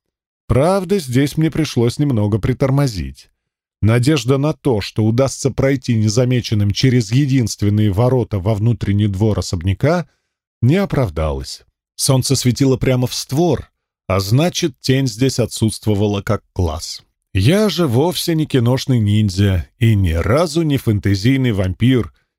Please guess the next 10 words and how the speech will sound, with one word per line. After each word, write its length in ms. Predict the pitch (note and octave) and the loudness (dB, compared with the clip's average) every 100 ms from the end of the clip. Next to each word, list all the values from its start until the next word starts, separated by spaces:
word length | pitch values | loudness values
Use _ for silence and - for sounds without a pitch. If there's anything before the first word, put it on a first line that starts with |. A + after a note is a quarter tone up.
| - | -2
из 200 | G#2+ - | -2 0
тех, 180 | C3 | -2
что 200 | - - | -2 -4
способны 600 | A2 - A2+ - G#2+ G#2 | -4 -2 -2 0 0 0
перемещаться 760 | G2 G#2 G2 F#2+ - A#2+ - A2 | 0 0 0 -2 0 -2 0 -4
из 300 | - A2+ G2 | 0 0 2
одной 420 | G#2+ G2 A2 G#2 | 0 2 0 0
тени 300 | F#2 G#2 G2 | 0 0 0
в 80 | D#2+ | -2
другую, 640 | E2+ F2+ F#2 F#3+ G3+ F3 | -2 -2 0 0 0 -2